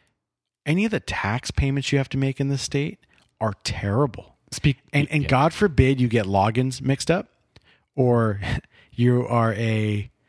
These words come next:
Speaker 1: single member L L C, so it's all on your ten forty, but you don't do it that way on the website. You gotta use your Secretary of State number, and if you do it the other way, the money's gonna go to the wrong place. And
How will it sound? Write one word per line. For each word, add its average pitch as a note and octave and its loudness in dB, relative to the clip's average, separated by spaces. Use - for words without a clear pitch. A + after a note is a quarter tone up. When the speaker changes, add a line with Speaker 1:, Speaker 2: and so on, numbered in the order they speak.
Speaker 1:
single C#3 2
member C3 2
L C3+ 2
L C3 4
C, B2+ 0
so A2+ 0
it's G#2+ -2
all A#2 4
on B2 2
your B2 0
ten B2 0
forty, A#2 0
but A2+ 0
you B2 0
don't A#2+ 0
do B2 2
it A#2+ -4
that A#2+ 2
way B2 2
on A#2 2
the A2 0
website. A2+ 0
You A2+ -2
gotta A2 2
use A2 2
your G2+ -2
Secretary A2 2
of G2 -4
State C#3 0
number, A#2 2
and A2 -2
if G2+ -4
you A2 0
do A2+ 4
it A2 -4
the A2+ 0
other C3+ 4
way, A2+ 2
the G#2+ -2
money's G#2 0
gonna G#2 0
go G#2 2
to G2+ 2
the G2 0
wrong F#2 -2
place. C3+ 0
And G#2+ -2